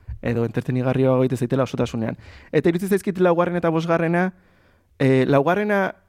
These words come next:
em, akzio pelikula bat da, osea, kriston akzioa dago, eta hemen inoiz baino superhero gehiagoa da, Bruce Willis, kasi ja humanoa edo vulnerabilitate hau hitz egin dugun hori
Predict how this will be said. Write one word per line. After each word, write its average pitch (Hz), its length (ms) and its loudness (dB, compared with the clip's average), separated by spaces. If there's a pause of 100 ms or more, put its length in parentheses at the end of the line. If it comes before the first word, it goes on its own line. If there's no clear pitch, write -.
(140)
em, 143 840 0 (500)
akzio 156 800 2
pelikula 143 360 0
bat 135 160 0
da, 156 200 0 (260)
osea, 117 240 -4
kriston 139 400 -2
akzioa 131 280 -2
dago, 135 160 2
eta 143 140 -2
hemen 143 240 -2
inoiz 170 260 2
baino 139 260 0
superhero 143 540 0
gehiagoa 127 380 2
da, 135 140 2
Bruce 131 200 -2
Willis, 139 380 0 (1120)
kasi 151 260 -2
ja 143 140 4
humanoa 143 580 0
edo 139 160 2
vulnerabilitate 139 1400 2
hau 135 260 2
hitz 143 180 -2
egin 139 140 -2
dugun 147 160 0
hori 143 240 2